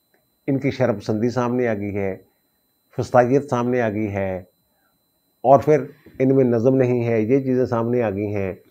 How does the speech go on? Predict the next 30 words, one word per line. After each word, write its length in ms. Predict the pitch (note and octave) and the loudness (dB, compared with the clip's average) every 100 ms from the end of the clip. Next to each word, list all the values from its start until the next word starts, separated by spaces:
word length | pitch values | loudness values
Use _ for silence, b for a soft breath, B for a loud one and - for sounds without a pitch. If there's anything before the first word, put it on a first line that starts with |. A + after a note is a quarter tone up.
| _ _ A#2 | _ _ -2
ये 200 | C3 - | 0 0
आइन 260 | A#2 A#2+ A#2 | 0 -2 -2
को 120 | C3+ | 0
नहीं 200 | B2+ B2 | 0 0
मानते, 500 | A#2 A2+ G2 A2+ G#2+ | -2 -4 -4 -4 -4
कानून 400 | G#2 G#2 A2 B2+ | -4 -4 -2 -4
को 120 | B2 | -2
नहीं 200 | A#2+ A#2 A#2+ | -2 -2 -2
मानते, 640 | A2 G#2+ G#2 G#2+ G2 F#2+ _ _ _ _ _ _ A#2 | -4 -4 -4 -2 -2 -4 _ _ _ _ _ _ 2
और 280 | A#2 A#2+ A#2 - _ _ C#3 | 4 4 0 -8 _ _ -4
कत्लो 300 | C3+ D3+ C3+ | 2 4 6
गारत 260 | C3 D3+ E3 | 6 6 6
गरी 260 | D3+ D3 | 4 4
की 120 | C3 B2+ | 2 2
बातें 260 | A#2+ A#2+ | 0 0
कर 160 | G#2+ A2 | -2 -2
रहे 180 | G#2+ G#2 | -2 -2
हैं, 200 | G2+ G#2+ | -4 2
जेलें 280 | D#3 F#3 G3 | 6 8 8
तोड़ने 340 | F3+ D3 C#3+ | 6 4 2
की 100 | C3+ | 2
बातें 280 | B2 A2+ A2+ | 2 2 0
कर 120 | G#2+ F#2+ | -2 -2
रहे 180 | F#2+ | -4
हैं। 140 | F#2 F#2 _ _ _ C#3 | -6 -10 _ _ _ 2
ये 120 | E3+ | 2
सारी 280 | - F#3+ A3 | 6 6 6
चीज़ें 300 | E3+ C#3+ B2+ | 4 2 2
जो 120 | G#2+ | 0
हैं, 200 | G2 | -4